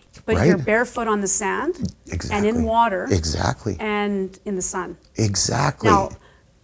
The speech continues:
Speaker 1: most people are wearing sunscreen. I've learned not to be putting that sunscreen on or wearing my sunglasses now, thanks to you. But, you know, it's, it's no wonder.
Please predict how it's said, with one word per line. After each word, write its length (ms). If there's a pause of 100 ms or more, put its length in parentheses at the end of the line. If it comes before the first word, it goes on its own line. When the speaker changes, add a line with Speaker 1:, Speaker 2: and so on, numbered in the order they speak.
(160)
Speaker 1:
most 300
people 240
are 80
wearing 220
sunscreen. 480
I've 160
learned 180
not 220
to 100
be 200
putting 260
that 140
sunscreen 460
on 160
or 80
wearing 240
my 120
sunglasses 560
now, 120
thanks 320
to 120
you. 400 (520)
But, 120 (200)
you 120
know, 160
it's, 340
it's 160
no 220
wonder. 760